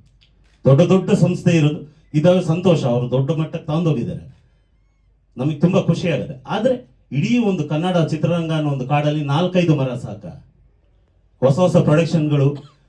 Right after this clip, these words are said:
ಆಗ ತಾನೇ ಹುಟ್ಟಿರೋ ಒಂದು ಸಸಿಗಳು, ಅವ್ರನ್ನ ಚಿವುಟ್ ಹಾಕ್ಬೇಕಾ?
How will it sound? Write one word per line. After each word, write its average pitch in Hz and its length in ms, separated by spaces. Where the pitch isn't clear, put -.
ಆಗ 175 280
ತಾನೇ 175 260
ಹುಟ್ಟಿರೋ 156 360
ಒಂದು 143 220
ಸಸಿಗಳು, 139 760
ಅವ್ರನ್ನ 180 240
ಚಿವುಟ್ 202 280
ಹಾಕ್ಬೇಕಾ? 101 600